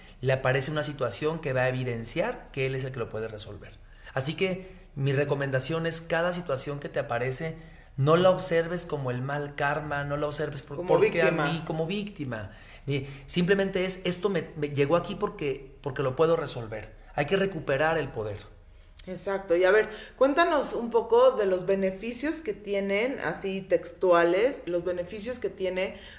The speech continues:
Speaker 2: para un niño crecer con pleno desarrollo de sus facultades. ¿Les podríamos llamar facultades psíquicas o
Speaker 1: Sí,
Speaker 2: facultades?
Speaker 1: ¿por qué no?
Speaker 2: ¿Sí?
Speaker 1: Claro.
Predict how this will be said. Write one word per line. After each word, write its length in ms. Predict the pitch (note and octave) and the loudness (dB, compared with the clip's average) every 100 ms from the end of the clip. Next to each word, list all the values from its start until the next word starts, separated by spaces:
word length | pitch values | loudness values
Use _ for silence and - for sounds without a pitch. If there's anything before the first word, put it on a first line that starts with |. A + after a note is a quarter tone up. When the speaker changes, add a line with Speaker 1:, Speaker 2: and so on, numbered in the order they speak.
| - | -2
Speaker 2:
para 240 | F3+ F#3 | 4 6
un 140 | G#3 A3+ | 4 2
niño 460 | G#3 F#3+ F#3+ B3 | 0 0 0 0
crecer 720 | G#3 F#3+ - G3+ A3 E4+ - - - - - | 0 -2 2 4 6 4 0 -12 -20 -20 0
con 220 | G3 G3 | 0 4
pleno 300 | G#3 G#3 A3+ | 4 6 4
desarrollo 640 | G#3+ G3+ F3 - F#3+ G#3 | 2 2 2 4 4 4
de 80 | G#3+ | 2
sus 200 | G3+ E3+ | 0 -6
facultades. 800 | F3+ E3+ E3+ E3+ F#3 F#3+ G3 G3 - | -6 -6 -8 2 4 6 2 0 -4
¿Les 160 | G3 | -4
podríamos 360 | G3 G3+ C4 B3+ | 0 0 2 0
llamar 240 | F#3 G3 | 0 -2
facultades 400 | A3 G3 E3 F3+ | -4 -6 0 0
psíquicas 580 | F#3+ F3 G3 - G#4 G#4 - | -2 -10 -12 -8 -8 -6 -4
o 100 | G#3+ | 2
Speaker 1:
Sí, 140 | A3 | 2
Speaker 2:
facultades? 240 | A#3+ - F3+ | 2 0 0
Speaker 1:
¿por 120 | F#3+ | 4
qué 80 | F#3+ | 4
no? 160 | E3+ | 2
Speaker 2:
¿Sí? 100 | A#3+ | 4
Speaker 1:
Claro. 420 | - E3 G3 - | 6 6 2 -6